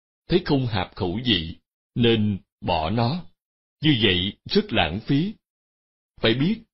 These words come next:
trên thế giới hiện nay, còn rất nhiều người không có ăn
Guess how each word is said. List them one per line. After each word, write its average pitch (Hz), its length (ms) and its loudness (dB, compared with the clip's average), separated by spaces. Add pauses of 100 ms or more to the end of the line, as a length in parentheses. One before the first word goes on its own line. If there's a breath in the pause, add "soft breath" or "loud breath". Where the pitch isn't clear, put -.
(580)
trên 127 420 2
thế 156 140 2
giới 170 320 2
hiện 90 280 -4
nay, 110 320 0 (460)
còn 113 300 4
rất 117 100 4 (100)
nhiều 107 180 0
người 95 460 0
không 147 280 0
có 175 200 0
ăn 139 240 0